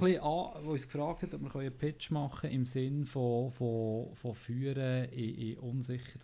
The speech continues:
Zukunft, also in Unsicherheit, Führen während Unsicherheiten und so.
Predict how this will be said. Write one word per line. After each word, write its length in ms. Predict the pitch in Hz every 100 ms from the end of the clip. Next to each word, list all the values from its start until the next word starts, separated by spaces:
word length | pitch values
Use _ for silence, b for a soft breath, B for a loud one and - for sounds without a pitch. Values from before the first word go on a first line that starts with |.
| -
Zukunft, 720 | - 113 123 127 101 98 98 -
also 140 | 104
in 80 | 104
Unsicherheit, 680 | 107 127 123 123 - 107 101
Führen 260 | - 113
während 220 | 110 98 110
Unsicherheiten 840 | 120 120 113 120 110 113 123 120
und 140 | 117
so. 260 | - 110 120